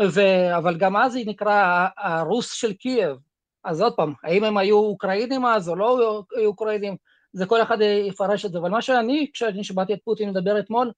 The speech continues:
מה שמאוד מאוד ככה בלט בנאום שלו, זה שבעצם הוא האשים בכל העוולות את, אה, לנין, ואת מי הוא לא הזכיר?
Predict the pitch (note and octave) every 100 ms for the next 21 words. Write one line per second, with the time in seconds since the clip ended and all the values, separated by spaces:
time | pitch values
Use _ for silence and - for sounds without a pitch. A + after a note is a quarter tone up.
0 | _ _ - F#3+ F#3+ F#3+ G3+ A#3 A#3+ G3
1 | G3 F#3 F#3 F3+ E3 F3 F#3+ A3 G3+ G3
2 | B3 C#4+ A#3+ F#3+ F3+ - F3+ E3+ E3+ G3
3 | G#3+ G3 - - _ G3 G3 - C4 B3
4 | G#3+ G3+ G3 G3+ A3 A3 G#3 F3+ A3 A3+
5 | G#3+ G3 - G3 F#3+ F#3 F3+ F3 G3 A#3
6 | C4 G#3 _ _ _ F#3+ E3+ F#3+ F#3 F#3
7 | A3+ A#3 G#3+ A3 - - C4+ D4+